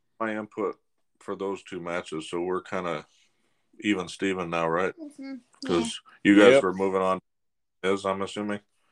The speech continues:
Speaker 2: Mm-hmm.
Speaker 3: Yeah. I mean, like,
Speaker 2: Well, when
Speaker 3: I like
Speaker 2: Yeah.
Speaker 3: the, the Edge versus Miz match, but also at the same time,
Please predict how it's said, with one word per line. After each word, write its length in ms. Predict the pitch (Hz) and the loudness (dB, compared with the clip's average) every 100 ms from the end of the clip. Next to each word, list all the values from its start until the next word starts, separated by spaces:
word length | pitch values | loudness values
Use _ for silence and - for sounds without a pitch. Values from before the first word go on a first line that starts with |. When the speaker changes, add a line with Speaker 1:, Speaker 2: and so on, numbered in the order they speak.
| - | -16
Speaker 2:
Mm-hmm. 600 | 294 262 254 247 254 269 - - - | -16 -12 -10 -8 -8 -10 -14 -16 -2
Speaker 3:
Yeah. 520 | 123 131 127 123 120 _ _ _ _ _ - | 4 6 6 4 2 _ _ _ _ _ -8
I 100 | 107 | -6
mean, 280 | 123 135 127 | -4 -4 -6
like, 220 | 247 - | -4 0
Speaker 2:
Well, 200 | 294 294 | 4 4
when 160 | 302 294 _ - 247 - _ _ _ _ _ _ - _ _ - | 2 -4 _ -2 -2 -2 _ _ _ _ _ _ -20 _ _ 0
Speaker 3:
I 100 | 175 | 0
like 360 | 175 185 196 - | 6 6 6 2
Speaker 2:
Yeah. 240 | 208 196 135 120 | 2 2 2 -6
Speaker 3:
the, 80 | |
the 380 | 143 147 170 156 151 | -8 -4 -2 -2 -2
Edge 280 | 165 160 - | -4 -4 -4
versus 500 | 175 165 165 151 127 | -4 -4 -6 -8 -6
Miz 480 | 135 151 160 151 - | 2 4 4 0 0
match, 520 | 160 165 175 - - _ - | 2 2 0 -6 -14 _ 0
but 160 | 123 117 | 2 2
also 420 | 127 135 156 139 | 2 4 6 6
at 60 | 123 | 4
the 40 | |
same 420 | - - 127 131 | -6 2 4 4
time, 380 | 127 135 135 135 | 4 4 4 2